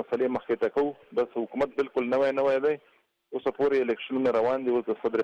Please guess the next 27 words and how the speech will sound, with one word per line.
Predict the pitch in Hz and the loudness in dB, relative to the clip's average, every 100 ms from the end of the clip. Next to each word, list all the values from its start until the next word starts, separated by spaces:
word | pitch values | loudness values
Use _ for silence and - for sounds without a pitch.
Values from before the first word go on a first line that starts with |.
| 101 | 0
پاکستان | 95 - 123 127 | -4 -4 -4 0
الیکشن | 113 104 117 110 | -2 -2 -4 0
روان | 104 107 104 | 0 0 -4
دی. | 98 - _ _ _ _ _ - | -10 -12 _ _ _ _ _ -2
نو | 107 104 104 104 - 95 92 98 101 | 2 2 0 -4 -10 -12 -4 -2 0
لږې | 127 123 120 | 0 2 2
یو | 110 | 2
څو | - | 0
ورځې | 127 123 117 | 0 0 0
نه | 110 | 0
پس | 123 - | -2 -2
به | 113 | -2
انشاءالله | 107 - 110 107 | -2 -2 0 2
چې | 104 98 | 0 0
دا | 98 - | -2 -2
سیټل | 110 113 107 | -6 -6 -4
شي | 113 107 | 0 0
او | 98 | 2
دا | 95 | -2
مسلې | 95 95 95 95 | -2 -2 -2 -2
به | 95 | -4
موږ | 95 90 | -4 -2
دې | 95 | -2
مخې | 98 98 | -2 -2
ته | - 95 | 0 2
وړو. | 127 127 - _ _ _ | 2 0 -6 _ _ _
ډېر | 104 151 | 0 2